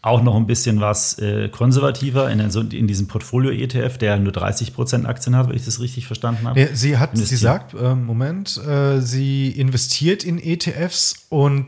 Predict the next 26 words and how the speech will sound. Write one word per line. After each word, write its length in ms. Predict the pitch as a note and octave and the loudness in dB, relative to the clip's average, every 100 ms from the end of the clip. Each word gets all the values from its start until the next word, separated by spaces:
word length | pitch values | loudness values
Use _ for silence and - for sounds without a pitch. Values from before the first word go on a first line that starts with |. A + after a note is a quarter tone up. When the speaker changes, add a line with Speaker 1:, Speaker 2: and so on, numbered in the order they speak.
| - | 0
Speaker 2:
da 280 | C3+ D3 D3+ | 4 4 2
aber 420 | D#3 C#3+ D3 C3+ | 0 2 2 0
zu 720 | - - C#3+ C#3+ C#3 C#3+ - - | -2 0 -2 -2 -2 -4 -8 -2
hundert 400 | C3+ C#3 D3 C3+ | 0 2 0 -2
Prozent 340 | - - C#3+ | -4 -4 -4
in 100 | G2+ | -6
Aktien 540 | - B2 - - C#3 B2 | -8 -8 -6 -6 -4 -4
in 140 | A#2+ | -6
ihrem 240 | A#2+ B2 B2 | -2 -2 0
Kernportfolio. 680 | A#2+ A#2+ G#2 - F#2+ F2+ | 0 0 -2 -4 -4 -2
Also 400 | A2 A2+ A2 G#2+ G2+ | 0 2 2 0 -4
ich, 380 | A2+ - - - - - - | -6 -6 -8 -14 -20 -18 -8
in 160 | C3 B2 | -2 -2
Aktien-E 400 | A#2+ - G#2 F#2+ | -2 -2 -2 -4
T 220 | G2+ F#2+ | -4 -6
Fs, 100 | - | -2
so 80 | A#2+ | 0
Speaker 1:
Okay. 80 | G#2 | 2
Speaker 2:
habe 100 | G2 | 0
ich 40 | |
das 160 | F2+ G2 | -4 -4
jetzt 120 | G2+ | -4
verstanden. 260 | - A2+ G#2+ | 0 2 2
Speaker 1:
Ja, 180 | F#2 | 0
genau. 60 | F2 - - - | -4 -10 -10 0
Weil 360 | A#2+ C3 - | 0 0 -4